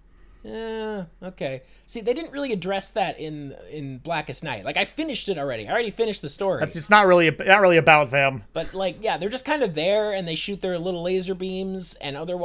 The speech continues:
Speaker 1: other
Speaker 2: Mm-hmm.
Speaker 1: than that, they, they don't do much else.
Speaker 2: Here's the thing, Adam. The farther away from the middle of the rainbow a color is, the more, uh, not good they are.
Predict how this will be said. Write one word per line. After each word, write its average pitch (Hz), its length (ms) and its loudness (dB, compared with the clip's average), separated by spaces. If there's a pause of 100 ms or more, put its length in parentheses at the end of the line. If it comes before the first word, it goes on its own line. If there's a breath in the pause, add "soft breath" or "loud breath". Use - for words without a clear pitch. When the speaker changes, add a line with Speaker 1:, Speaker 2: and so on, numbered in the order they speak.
(100)
Speaker 1:
other 165 180 -4
Speaker 2:
Mm-hmm. - 120 -2
Speaker 1:
than 135 100 -4
that, 170 320 -4
they, 143 280 -8
they 135 120 -8
don't 165 240 -8
do 160 340 -4
much 147 300 -8
else. - 180 -4
Speaker 2:
Here's 190 200 8
the 165 60 -4
thing, 180 280 4
Adam. 165 300 8 (120)
The 156 100 2
farther 214 460 8
away 202 240 8
from 196 160 0
the 170 80 2
middle 185 340 6
of 151 60 6
the 151 80 4
rainbow 180 540 6
a 180 60 6
color 185 360 6
is, 196 280 4
the 165 100 2
more, 185 440 6
uh, 156 520 6
not 147 340 6
good 147 200 0
they 139 180 2
are. 123 240 0